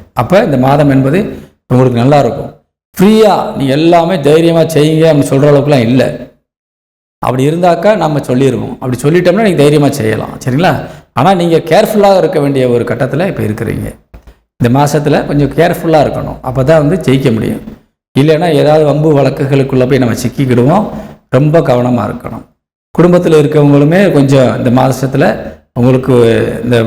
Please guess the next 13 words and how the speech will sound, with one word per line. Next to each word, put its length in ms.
பதினாலாம் 300
தேதிக்கு 220
மேல 160
ஒத்து 240
போக 160
மாட்டாங்க, 300
கஷ்டப்படுத்துவாங்க, 720
உங்க 140
வார்த்தையை 300
புரிஞ்சுக்கிற 440
மாட்டாங்க, 340
உங்கள்ட்ட 320
இருக்க 140